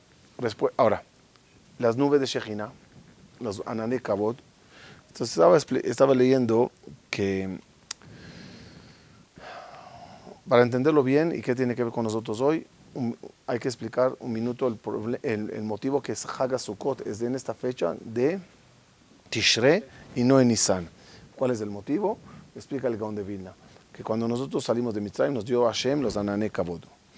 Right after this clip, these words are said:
Hicimos el becerro de oro en diecisiete de Tammuz, se rompieron las tablas de la ley,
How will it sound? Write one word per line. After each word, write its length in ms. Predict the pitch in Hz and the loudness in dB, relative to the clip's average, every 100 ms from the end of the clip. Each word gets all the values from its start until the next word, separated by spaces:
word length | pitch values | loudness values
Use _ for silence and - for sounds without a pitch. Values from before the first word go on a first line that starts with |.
| - - - - - - | -18 -16 -18 -20 -12 -6
Hicimos 320 | 107 139 131 | 0 2 2
el 80 | 113 | 0
becerro 340 | 113 127 123 | 0 4 4
de 120 | 107 | 4
oro 360 | 101 101 135 196 - | 4 6 4 2 -4
en 140 | 107 | -2
diecisiete 560 | 107 - 101 120 117 113 | -2 -4 -8 -6 -4 -4
de 140 | 104 | -4
Tammuz, 440 | 87 107 160 190 - - | -6 -2 0 -2 -6 -12
se 160 | - 104 | -6 -4
rompieron 440 | 101 135 139 113 | -2 -2 -2 -2
las 120 | 107 | -2
tablas 280 | - 117 104 | -2 -2 -2
de 100 | 95 | -4
la 120 | 90 | -2
ley, 220 | 120 175 | 4 4